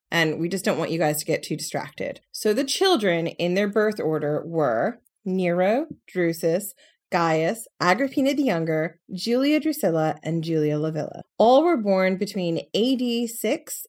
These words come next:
and eighteen. This is a twelve-year span. Poor, poor Agrippina.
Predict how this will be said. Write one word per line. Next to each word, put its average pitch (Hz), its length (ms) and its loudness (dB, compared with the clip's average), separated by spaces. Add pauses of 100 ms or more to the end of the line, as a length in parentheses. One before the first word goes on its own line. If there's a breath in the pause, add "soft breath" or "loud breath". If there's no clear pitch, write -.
and 180 220 -4
eighteen. 131 720 -4
This 185 160 -2
is 190 180 -2
a 160 60 -6
twelve-year 196 580 2
span. 196 520 2 (140)
Poor, 170 720 0
poor 151 400 0
Agrippina. 151 720 -4